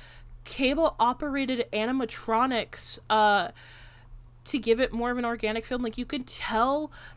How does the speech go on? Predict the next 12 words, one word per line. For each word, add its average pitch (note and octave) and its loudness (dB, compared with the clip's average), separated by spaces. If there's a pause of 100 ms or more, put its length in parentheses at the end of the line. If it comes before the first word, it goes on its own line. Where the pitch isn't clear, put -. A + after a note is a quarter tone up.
that A#3 -2
they A3 2 (200)
cared B3+ 2 (120)
about G#3 2 (540)
the G#3+ 0
movie, G#3+ -2 (420)
um, G#3 0 (1080)
and A3+ 2 (840)
they, A3+ 2 (140)
uh, G#3+ 4 (2000)
really, C4+ -2
like, A#3 0